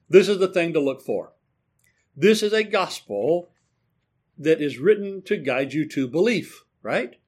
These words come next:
The gospel of belief, the guided tour of belief. Well, what are we gonna find as we go through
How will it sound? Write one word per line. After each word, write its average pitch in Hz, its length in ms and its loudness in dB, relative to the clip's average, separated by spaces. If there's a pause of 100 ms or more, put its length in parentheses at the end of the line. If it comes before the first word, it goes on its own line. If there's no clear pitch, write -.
(580)
The 120 100 -6
gospel 160 600 -2
of 123 240 -4
belief, 127 420 -4 (280)
the 120 80 -8
guided 202 380 0
tour 180 180 2
of 151 100 -4
belief. 139 340 -2 (640)
Well, 151 260 2
what 160 220 6
are 262 60 6
we 247 100 -2
gonna 233 160 2
find 160 360 -4
as 143 160 -6
we 135 80 -8
go 135 180 -2
through 165 640 -4